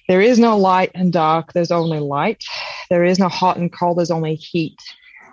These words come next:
There is no," <sighs> what was the other one? "There's no light and dark. There's only light. There's no hot and cold. There's only heat.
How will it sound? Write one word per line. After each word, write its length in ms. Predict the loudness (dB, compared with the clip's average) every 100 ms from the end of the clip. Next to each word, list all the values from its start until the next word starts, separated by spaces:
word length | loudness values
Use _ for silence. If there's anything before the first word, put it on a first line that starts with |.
| -6
There 160 | -2 -2 0
is 640 | 2 4 2 -2 -8 -20 _ -18 -4
no," 960 | 0 0 0 0 0 0 0 0 -2 -8 _ _ _ -20 _ _ _ _ -12
<sighs> 440 | -10 -10 -12 -14
what 160 | -12 -10
was 100 | -10
the 80 | -10
other 120 | -10
one? 160 | -12
"There's 240 | -12 -12 -12
no 180 | -12 -14
light 160 | -18 -20
and 100 | -20
dark. 260 | -20 -20 -20
There's 160 | -20
only 480 | -20 -18 -20 -20 -20 _
light. 280 | -20 -18 -18
There's 180 | -20 -20 -18
no 340 | -16 -16 -18 _ _ _ _ _ _ _ _ _ _ _ _ _
hot 220 | -18 -18
and 120 | -20
cold. 260 | -20 -20 -20
There's 140 | -16
only 240 | -14 -12 -14
heat. 520 | -10 -4 -4 -6 -12